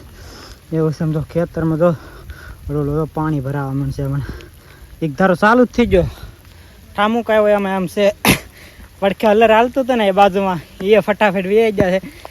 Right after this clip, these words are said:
નકર એ બધું પલળી જાય એમ હતું, એવું છે. તો મિત્રો, પાર્ટ ટુ છે ને, બુધવારે કે ગુરુવારે આવી જાય, એવું છે. તો આજનો વીડિયો કંઈક આયા તો, તો આયા સુધી અમારા ખેતરને વરસાદ ચાલુ છે, તો હું વીડિયો બનાવું છું.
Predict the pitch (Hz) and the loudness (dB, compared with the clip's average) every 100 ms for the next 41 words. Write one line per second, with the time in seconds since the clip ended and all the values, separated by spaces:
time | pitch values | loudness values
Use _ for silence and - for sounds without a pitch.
0 | - - 151 165 180 220 190 196 175 196 | -20 -14 -8 -4 -2 0 0 0 0 0
1 | 202 190 170 165 180 - 190 151 - - | 0 2 0 0 -4 -4 -8 -8 -18 -20
2 | - - - - - - - 165 165 214 | -20 -20 -20 -20 -20 -12 -4 -2 0 -2
3 | 165 - - 185 220 240 190 208 214 - | -2 -8 -4 -2 2 0 2 2 2 2
4 | 240 269 220 180 214 214 220 214 214 190 | 2 2 0 0 0 2 2 0 -2 -2
5 | 208 202 202 233 247 220 208 - - - | 0 2 2 2 2 0 0 -10 -20 -20
6 | - 185 190 - - 185 180 196 196 196 | -4 -2 0 0 0 0 0 -2 -2 -2
7 | 196 180 190 202 196 202 226 - 208 196 | -2 -2 0 0 -2 0 -2 2 2 2
8 | 226 196 190 - - - - - 185 180 | 2 2 0 -2 -18 -20 -14 -4 -2 2
9 | 214 220 233 208 175 - 202 220 233 226 | 2 2 0 0 -2 -2 -2 2 2 4
10 | 214 196 202 185 185 190 180 240 240 208 | 2 2 2 2 0 0 2 2 2 0
11 | 196 | -2